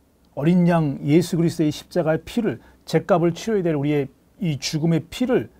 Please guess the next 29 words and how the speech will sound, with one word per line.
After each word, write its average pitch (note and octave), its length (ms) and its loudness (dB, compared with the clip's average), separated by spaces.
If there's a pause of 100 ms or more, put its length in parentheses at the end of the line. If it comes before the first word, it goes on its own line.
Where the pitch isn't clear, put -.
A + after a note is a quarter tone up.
(200)
예수님이 C#3+ 360 -2
대신 C#3 260 -2
해결하신 C#3+ 400 -4
것을 B2+ 240 -6
믿으면, C3+ 540 -2 (200)
또 F3 80 -4
희생사를 G#3 600 2 (680)
드리게 D3+ 220 0
되어지면 C#3 480 -2 (260)
재앙과 C#3+ 520 0
저주가 B2 300 -4
물러가게 A#2 400 -2
되어지고, A#2 420 -4 (420)
이사야 D3 280 2
칠 E3+ 180 -6
장 D#3 140 0
십사 D3+ 240 -8
절, B2+ 160 -4 (320)
우리가, D3 380 0 (500)
아, A2 160 -8
사단의 E3+ 420 0
속국이 F3+ 400 -2
되어지고 C#3+ 300 -2
포로가 A#3+ 400 -2
되어진다 D#3 340 -2
할지라도, C#3 560 -4
생각이 G#3 440 0
포로된다 D3 400 -2
할지라도 B2 520 -4